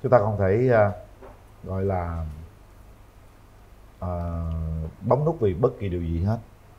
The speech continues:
Nếu mình quyết định bấm nút là mình bấm liền luôn.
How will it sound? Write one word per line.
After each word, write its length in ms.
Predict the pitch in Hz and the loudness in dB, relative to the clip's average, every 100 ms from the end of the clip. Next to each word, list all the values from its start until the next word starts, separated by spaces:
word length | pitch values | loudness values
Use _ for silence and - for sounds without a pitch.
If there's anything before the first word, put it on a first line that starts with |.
| - - - - - 101 | -20 -20 -20 -20 -14 -4
Nếu 180 | 110 123 | -2 0
mình 100 | 95 | -2
quyết 160 | 107 127 | -4 -4
định 200 | 98 85 | -4 0
bấm 200 | 98 123 | 0 0
nút 160 | 135 - - - - - - - - | -2 -4 -16 -20 -20 -20 -20 -20 -6
là 120 | 98 | -2
mình 160 | 87 82 | -2 0
bấm 220 | 92 120 | -2 -2
liền 220 | 95 80 | -2 -4
luôn. 140 | 90 | -6